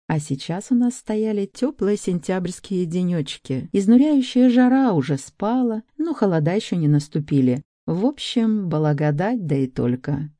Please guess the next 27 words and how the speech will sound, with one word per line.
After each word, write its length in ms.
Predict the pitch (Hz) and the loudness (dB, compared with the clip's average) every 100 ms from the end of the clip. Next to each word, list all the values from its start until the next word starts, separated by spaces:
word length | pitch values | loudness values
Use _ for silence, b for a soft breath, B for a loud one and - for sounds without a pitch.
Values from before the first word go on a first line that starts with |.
| _ | _
В 120 | _ | _
первый 320 | - 269 262 185 | 0 2 4 2
день 280 | 143 180 | 0 -2
моего 300 | 165 160 175 | -2 -2 -2
пребывания 720 | 214 175 147 151 190 190 165 147 | -4 -2 0 0 -2 -2 0 0
в 100 | 151 | 0
Отраде 640 | 147 139 143 127 165 202 254 - | 0 -2 -4 -4 -6 -8 -8 0
я 180 | 262 311 | 2 4
начала 360 | 302 285 269 | 2 4 4
думать, 360 | 226 254 254 226 | 6 8 8 8
что 420 | - - 226 202 | 0 0 2 4
урвала-таки 800 | - 196 180 170 151 160 147 151 | 2 0 0 2 2 0 -4 -6
себе 260 | 151 139 139 | -4 -2 0
кусочек 640 | 131 - 151 151 143 139 | -2 -2 -4 -2 -6 -6
этой 320 | 151 147 135 | -4 -4 -2
благодати. 920 | 127 135 131 131 131 - - 151 165 _ _ - | -2 -2 -2 -2 -2 -4 -8 -8 -8 _ _ -4
Удивительно, 920 | 170 143 156 175 214 - 151 139 139 _ | -2 0 0 0 -4 -4 -2 0 -4 _
но 100 | 143 | 0
я 140 | 143 147 | 2 2
смогла 400 | 151 147 147 147 | 0 2 2 0
очень 460 | 214 254 277 277 | 0 0 4 6
быстро 340 | 247 233 - 151 | 6 2 0 -2
переключиться 760 | 156 160 165 156 170 151 160 | 0 -2 -2 -4 -6 -4 -4
с 120 | 151 | -2
нервного 600 | 190 175 160 156 147 143 | -2 0 0 2 2 2
городского 600 | 139 147 147 147 - 143 | 0 0 0 -4 -6 -2
режима 540 | 143 143 185 277 269 | 2 0 2 6 6